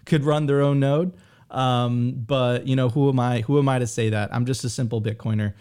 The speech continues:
Anyways, everybody, uh, before we start the show, I wanna bring up my awesome co-host, always optimistic. How you doing, Opti?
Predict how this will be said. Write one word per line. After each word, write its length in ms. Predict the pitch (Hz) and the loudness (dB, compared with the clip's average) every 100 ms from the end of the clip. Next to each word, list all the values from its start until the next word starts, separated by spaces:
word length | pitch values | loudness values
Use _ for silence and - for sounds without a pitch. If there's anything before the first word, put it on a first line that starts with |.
| - - - | -16 -20 -8
Anyways, 360 | 160 185 165 139 | -2 2 2 2
everybody, 560 | 147 143 143 139 127 131 | 2 2 2 2 2 2
uh, 180 | 131 | 2
before 280 | 127 135 165 | 2 0 2
we 80 | 147 | 2
start 220 | 143 143 | 2 -2
the 60 | 127 | -2
show, 220 | - 156 | 0 2
I 20 | |
wanna 160 | 143 139 | 2 0
bring 320 | 123 139 131 | 0 0 2
up 240 | 131 127 - | 2 2 0
my 240 | 151 151 | -2 0
awesome 420 | 127 123 - 123 | 0 -2 -2 -4
co-host, 540 | 120 127 123 120 113 - | 0 2 2 0 -2 -2
always 360 | 151 143 135 | 0 0 0
optimistic. 920 | 127 123 131 123 120 - 120 110 - - _ _ _ _ _ | 0 -2 -2 -2 -2 -2 -2 -2 -6 -20 _ _ _ _ _
How 80 | 208 | -2
you 60 | 233 | 2
doing, 160 | 156 | 2
Opti? 460 | 110 104 117 123 | 2 0 -2 -4